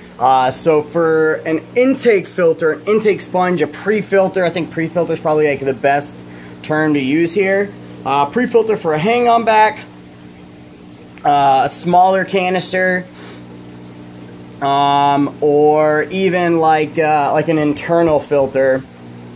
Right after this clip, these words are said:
Of course, I don't have one there. I could have one there. Um, of course, it wouldn't really fit on that thing very well. I should probably put one there. And I could easily put one here as well. I would just have to poke a hole in the bottom. Those are C O two,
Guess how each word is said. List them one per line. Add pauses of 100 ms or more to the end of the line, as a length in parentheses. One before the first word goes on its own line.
(500)
Of
course,
I
don't
have
one
there. (320)
I
could
have
one
there. (640)
Um,
of
course,
it
wouldn't
really
fit
on
that
thing
very
well. (100)
I
should
probably
put
one
there. (420)
And
I
could
easily
put
one
here
as
well.
I
would
just
have
to
poke
a
hole
in
the
bottom.
Those
are
C
O
two,